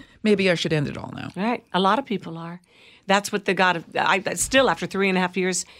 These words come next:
Speaker 2: that since we put out The God Who Sees, you can go to the YouTube, watch it, and look at the comments at the end.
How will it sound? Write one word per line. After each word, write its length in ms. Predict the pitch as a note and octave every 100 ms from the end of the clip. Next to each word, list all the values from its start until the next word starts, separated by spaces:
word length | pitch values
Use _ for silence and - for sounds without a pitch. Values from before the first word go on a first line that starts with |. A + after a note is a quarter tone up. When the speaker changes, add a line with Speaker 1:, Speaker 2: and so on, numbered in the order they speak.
| - -
Speaker 2:
that 200 | - -
since 220 | G#3 G3
we 100 | F#3+
put 200 | F3+ G3
out 200 | G#3+ -
The 80 | F3
God 180 | D#3+ E3+
Who 60 |
Sees, 520 | E3 G#3 G#3+ E3+ - - - - -
you 100 | F#3
can 120 | G3
go 120 | G3
to 80 | F3+
the 220 | F3 F3+
YouTube, 460 | A3 A3+ F3+ E3 E3 _ -
watch 320 | F3+ G#3 -
it, 100 | G3+
and 160 | F3 F#3
look 120 | A3+
at 80 | B3
the 60 |
comments 440 | C4+ A3+ G#3+ G3+ F#3+
at 100 | E3
the 140 | D#3
end. 220 | D3+ C3+